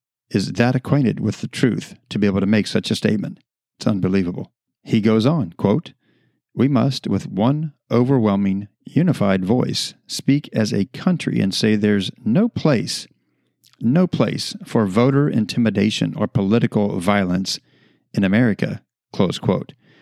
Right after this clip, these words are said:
But, uh, other types of violence is,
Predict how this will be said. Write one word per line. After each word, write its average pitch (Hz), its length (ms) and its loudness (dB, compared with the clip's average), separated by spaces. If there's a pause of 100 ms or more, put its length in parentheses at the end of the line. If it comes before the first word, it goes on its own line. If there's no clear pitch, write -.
(420)
But, 120 400 0 (500)
uh, 110 240 0
other 139 280 2
types - 420 -2
of 95 320 -4
violence 98 880 -2
is, 107 260 -4